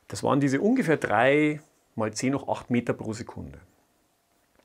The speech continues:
Und wenn jetzt wirklich in allen diesen Bezugssystemen, die gleichförmig zueinander bewegt sind,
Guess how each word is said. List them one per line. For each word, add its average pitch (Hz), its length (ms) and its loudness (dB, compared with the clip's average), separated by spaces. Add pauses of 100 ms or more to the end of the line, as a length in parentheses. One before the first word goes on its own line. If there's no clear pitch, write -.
(1300)
Und 131 280 2
wenn 254 280 4 (180)
jetzt - 540 -2
wirklich 160 580 -2
in - 200 -6
allen 269 320 6
diesen 202 240 -2
Bezugssystemen, 127 880 -6
die 104 140 -10
gleichförmig 170 560 2
zueinander 120 360 -4
bewegt 113 360 -6
sind, 87 260 -10